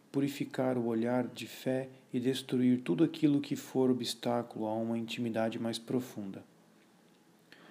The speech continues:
O estudo, ou leituras, fornecerá um alimento para a oração e procurará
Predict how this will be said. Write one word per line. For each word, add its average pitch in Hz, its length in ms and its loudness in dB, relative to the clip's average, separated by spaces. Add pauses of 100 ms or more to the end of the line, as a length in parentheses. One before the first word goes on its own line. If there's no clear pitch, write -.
(600)
O 113 100 -2
estudo, 117 580 -2 (840)
ou 110 100 0
leituras, 127 680 -2 (420)
fornecerá 131 640 2
um 131 120 2
alimento 131 480 4
para 113 220 2
a 117 40 4
oração 127 580 0 (280)
e 139 60 0
procurará 131 920 4